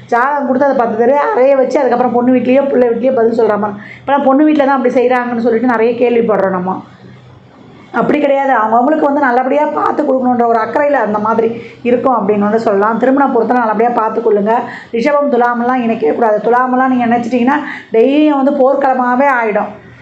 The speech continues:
அதனால பார்த்துக்கணும். சுக்கிரனுடைய வீடுகள்லாம் ஆமா, இணைக்கும் பொழுது நிறைய பார்த்துக்கணும்.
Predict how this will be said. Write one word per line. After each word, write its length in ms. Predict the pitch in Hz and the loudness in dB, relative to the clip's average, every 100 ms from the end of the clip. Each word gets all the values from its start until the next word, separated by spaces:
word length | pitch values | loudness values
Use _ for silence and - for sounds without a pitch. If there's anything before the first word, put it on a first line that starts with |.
| - - | -20 -10
அதனால 240 | - 233 262 | -2 0 0
பார்த்துக்கணும். 520 | - 285 294 254 233 | 0 -2 0 0 0
சுக்கிரனுடைய 400 | 247 285 269 247 | -2 0 0 2
வீடுகள்லாம் 480 | 247 247 247 262 247 | 2 2 2 0 0
ஆமா, 380 | 226 220 220 214 | -2 0 -2 -2
இணைக்கும் 400 | 226 262 269 240 | 0 0 0 2
பொழுது 260 | 226 226 | 2 2
நிறைய 360 | 262 226 233 277 | 2 2 2 0
பார்த்துக்கணும். 640 | 285 233 233 240 214 202 | 0 0 -2 0 0 -2